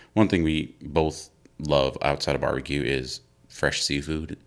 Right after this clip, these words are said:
and when it's prepared well, and it's, and it's really, really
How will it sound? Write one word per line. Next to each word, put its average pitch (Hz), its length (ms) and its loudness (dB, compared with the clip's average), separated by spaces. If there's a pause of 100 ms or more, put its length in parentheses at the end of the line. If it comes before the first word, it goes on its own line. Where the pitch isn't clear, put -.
(280)
and 64 460 -2
when 69 120 0
it's - 120 -6
prepared 69 420 0
well, 69 260 2
and 69 80 -4
it's, - 280 -6
and 71 180 -2
it's - 300 -14
really, 69 320 -2
really 67 340 -4